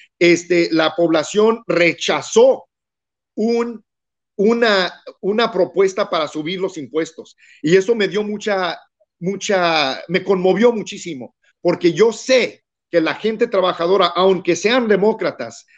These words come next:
yo sé que cuando el gobierno es injusto, cuando el gobierno quiere sacarle más dinero a la gente, yo sé que la gente se va a levantar. Y yo creo que en esta elección, en el estado de California, en noviembre, vamos a ver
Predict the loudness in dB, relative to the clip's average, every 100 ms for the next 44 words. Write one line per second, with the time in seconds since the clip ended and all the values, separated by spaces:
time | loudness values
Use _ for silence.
0 | _ -4 0 0 0 -2 -2 -2 -4 -2
1 | 0 0 -2 -4 -4 -2 0 0 0 -4
2 | -6 -8 0 2 2 -2 -16 -18 _ _
3 | _ -4 0 2 2 2 2 0 0 2
4 | 0 0 -8 -4 -4 -2 -2 -2 -2 -2
5 | 0 0 0 -2 -6 -4 -6 -8 _ _
6 | -2 0 0 -2 -2 -4 -4 -6 -6 -4
7 | -2 -2 -2 -6 -8 -10 -12 _ _ _
8 | -2 2 2 2 2 2 2 0 0 -2
9 | -2 -4 -2 -4 -4 -2 -2 -2 -6 -8
10 | -6 -2 2 2 2 0 -4 0 0 0
11 | 0 -2 -2 0 2 2 2 0 -2 -2
12 | 0 2 2